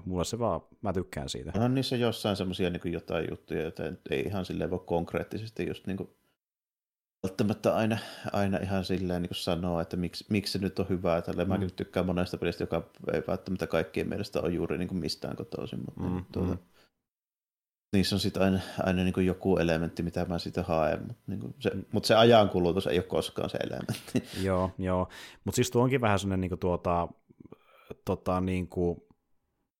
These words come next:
Speaker 1: hankala peli itsellekin, koska niinku, ö, sitä vois pelata,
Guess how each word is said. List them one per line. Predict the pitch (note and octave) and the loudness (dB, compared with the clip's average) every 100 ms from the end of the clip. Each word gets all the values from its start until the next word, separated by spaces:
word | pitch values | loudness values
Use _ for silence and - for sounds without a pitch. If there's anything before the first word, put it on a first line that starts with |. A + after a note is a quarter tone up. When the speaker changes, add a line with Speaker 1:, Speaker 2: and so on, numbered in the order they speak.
| _ - | _ 0
Speaker 1:
hankala | G2 A2+ G2+ F2 | 4 4 4 2
peli | E2+ E2 E2 | 0 -2 -2
itsellekin, | E2+ F2+ E2 E2 | -2 -2 -4 -4
koska | E2+ - E2+ | -6 -4 -2
niinku, | E2 E2 E2 D#2+ C#2 | -2 -4 -4 -4 -8
ö, | C2+ D2 D2+ D2+ C#2+ C2+ C#2 C2 B1+ | -14 -14 -12 -14 -14 -14 -14 -14 -6
sitä | - A2+ G2 | -2 2 4
vois | A#2 D3 - | 6 4 4
pelata, | G2 F2 D#2+ D#2+ | 0 0 0 -2